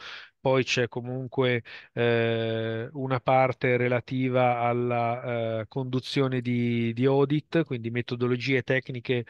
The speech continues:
in materia di salute occupazionale. Eh, si coprono tante aree, ma non tutte. Ovviamente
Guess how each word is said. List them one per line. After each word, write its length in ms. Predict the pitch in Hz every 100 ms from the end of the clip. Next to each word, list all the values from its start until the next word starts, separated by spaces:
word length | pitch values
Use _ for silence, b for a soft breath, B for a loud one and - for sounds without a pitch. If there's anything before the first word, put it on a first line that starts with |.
| B B B
in 100 | 123
materia 440 | 123 - 131 123 120
di 120 | 120
salute 400 | - 123 131 120
occupazionale. 1120 | - 113 117 - - 143 160 156 151 151 156 B B B
Eh, 1400 | - 120 117 117 117 117 113 113 117 117 117 117 117 117 110 B B B _ _ 160 _ _ _ _ _ _ -
si 480 | - - - - 143
coprono 440 | 185 170 160 156
tante 400 | 175 156 156 196
aree, 400 | 123 123 135 135
ma 160 | 135 135
non 280 | 135 127 -
tutte. 500 | 127 - - 113 101 B B -
Ovviamente 960 | 139 165 180 147 135 - 160 196 -